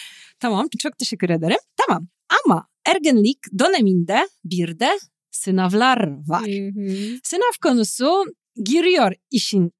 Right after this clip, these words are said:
Speaker 1: içine. Türkiye'de görüyorum lise yıllarında çocuklar hep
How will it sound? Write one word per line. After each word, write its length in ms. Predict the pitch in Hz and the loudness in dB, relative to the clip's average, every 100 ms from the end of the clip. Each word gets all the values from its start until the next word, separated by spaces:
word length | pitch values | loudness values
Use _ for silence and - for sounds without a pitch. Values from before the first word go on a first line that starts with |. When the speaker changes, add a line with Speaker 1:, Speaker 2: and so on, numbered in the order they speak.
| - | -8
Speaker 1:
içine. 440 | 220 202 160 240 480 _ - - - | -6 -4 -2 -2 -4 _ -20 -20 -6
Türkiye'de 460 | 359 453 359 370 285 | -4 0 0 0 0
görüyorum 720 | 254 269 320 262 196 311 302 _ | 0 0 0 2 2 0 -4 _
lise 540 | 196 226 320 - 262 214 | 0 2 0 -2 0 2
yıllarında 920 | 220 208 208 208 214 262 294 262 285 294 | 2 2 0 0 0 0 0 0 -2 -2
çocuklar 540 | - 226 196 233 240 247 | -4 -4 -4 -2 -2 -2
hep 180 | 285 | -4